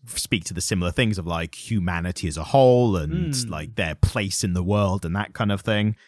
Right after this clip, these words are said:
Speaker 2: Yeah.
Speaker 1: Uh, but, like, she specifically makes reference to a question I think a lot of comic fans have had about her,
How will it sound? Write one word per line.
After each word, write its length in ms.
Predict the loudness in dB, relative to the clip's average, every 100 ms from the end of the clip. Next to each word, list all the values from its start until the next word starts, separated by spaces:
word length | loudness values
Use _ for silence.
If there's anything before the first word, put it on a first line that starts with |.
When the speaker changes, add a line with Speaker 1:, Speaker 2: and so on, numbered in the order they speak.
| _ _ _
Speaker 2:
Yeah. 240 | -8 -4 -4
Speaker 1:
Uh, 60 | -4 -10 -16 -6 2
but, 160 | 4
like, 220 | 4 0 -4
she 220 | -2 -2
specifically 640 | -2 -2 2 2 2 2
makes 240 | 2 2 0
reference 340 | 0 0 -4
to 460 | 2 4 4 2 0 -8 _ -6
a 80 | -4
question 640 | -2 4 4 4 0 0
I 80 | 2
think 160 | 0 0
a 60 |
lot 100 | 0
of 120 | 0
comic 280 | -2 -2 -2
fans 760 | -2 2 4 4 0 -2 -6 -2
have 160 | 0 2
had 260 | 4 4
about 320 | 4 4 4
her, 260 | 4 4 4